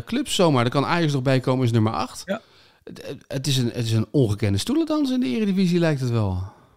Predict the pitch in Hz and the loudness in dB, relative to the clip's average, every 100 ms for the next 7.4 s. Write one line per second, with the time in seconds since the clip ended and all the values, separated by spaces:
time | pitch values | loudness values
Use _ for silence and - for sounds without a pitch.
0 | _ - 147 135 151 147 139 - 143 - | _ -4 0 2 2 2 -2 -8 -8 -4
1 | 143 135 202 151 190 190 151 156 139 131 | 0 2 2 2 -2 -4 -2 0 -2 -4
2 | 143 139 139 139 156 143 147 151 160 151 | -2 0 0 4 4 6 4 6 6 6
3 | 170 190 185 180 185 170 175 175 165 165 | 6 6 6 4 2 0 0 0 -2 -4
4 | 175 170 156 175 180 143 131 135 127 139 | -2 0 2 0 0 -2 2 4 4 2
5 | 151 165 156 160 170 170 156 170 156 156 | 0 2 2 0 0 0 0 0 0 0
6 | 175 - 160 156 165 165 - 160 - 165 | -6 -8 -6 -4 -6 -6 -8 -8 -6 -6
7 | 156 175 240 | -6 -8 -10